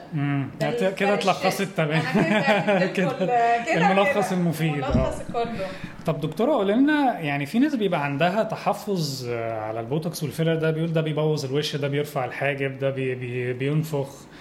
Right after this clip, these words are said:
Speaker 1: آه،
Speaker 2: أوكي.
Speaker 1: تردي عليهم تقولي لهم إيه؟
Speaker 2: دايمًا بقول less is more.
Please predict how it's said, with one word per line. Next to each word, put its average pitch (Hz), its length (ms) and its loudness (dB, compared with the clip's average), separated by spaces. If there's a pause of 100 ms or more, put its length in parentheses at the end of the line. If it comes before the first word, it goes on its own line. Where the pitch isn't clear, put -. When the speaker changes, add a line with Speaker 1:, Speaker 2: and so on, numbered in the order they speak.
(200)
Speaker 1:
آه، - 20 -8
Speaker 2:
أوكي. 160 140 0
Speaker 1:
تردي 233 360 2
عليهم 208 420 0
تقولي 147 240 0
لهم 139 220 -2
إيه؟ 107 160 -10 (580)
Speaker 2:
دايمًا 330 340 -2 (120)
بقول 415 300 -2 (460)
less 233 560 -2
is 208 140 -4
more. 165 300 -2